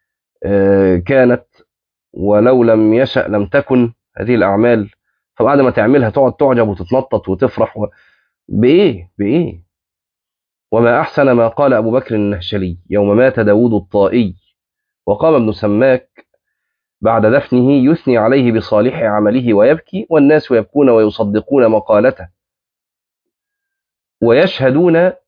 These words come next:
بما يثني عليه. يبقى داود الطائي مات، ق-، فقام ابن السماك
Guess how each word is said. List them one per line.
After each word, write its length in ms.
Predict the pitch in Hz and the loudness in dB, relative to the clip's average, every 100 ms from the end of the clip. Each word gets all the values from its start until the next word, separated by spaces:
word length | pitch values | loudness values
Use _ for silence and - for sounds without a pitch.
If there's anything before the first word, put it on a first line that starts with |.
| _ - | _ -6
بما 340 | 127 147 139 | 0 2 2
يثني 680 | 127 160 180 - 123 139 135 | 2 0 -2 -4 -2 0 0
عليه. 360 | 110 104 87 82 _ _ _ _ _ _ _ _ _ _ _ _ _ _ - | 0 -2 -4 -8 _ _ _ _ _ _ _ _ _ _ _ _ _ _ -2
يبقى 500 | 107 - 127 - _ _ _ _ _ _ _ _ _ 78 - - - | 0 2 2 -2 _ _ _ _ _ _ _ _ _ -12 -12 -20 -6
داود 260 | 110 117 135 | 0 2 0
الطائي 360 | - 156 127 | 0 0 2
مات، 340 | 107 87 - _ _ _ _ _ - | 0 -2 -8 _ _ _ _ _ -4
ق-، 320 | 113 110 - | -2 0 -4
فقام 360 | - - 147 139 | -4 -2 0 2
ابن 140 | 117 | 0
السماك 680 | 113 - 123 147 170 - | -2 -2 0 0 -2 -8